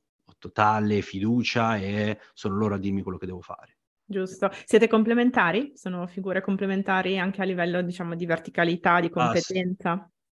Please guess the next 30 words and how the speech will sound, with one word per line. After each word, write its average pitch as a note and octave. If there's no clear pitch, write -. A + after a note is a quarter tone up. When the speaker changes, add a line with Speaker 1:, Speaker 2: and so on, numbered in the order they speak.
Speaker 1:
assolutamente A2+
sì. C3+
Speaker 2:
Mm. -
Speaker 1:
Ehm, G2
poi D#3+
ci E3
sono A#2
in G#2
realtà, G#2
essendo F#2+
sempre G2
una G2
realtà G2
piccola, G#2
eh, G2
non G2+
c'è B2
una G#2
divisione G2+
dei G2
ruoli, G2+
Speaker 2:
Mm-hmm. G2
Speaker 1:
eh, F#2+
per G2
cui G2
nessuno G2+
può G#2
intervenire G2+
nell'altro. F#2+
Però, A#2+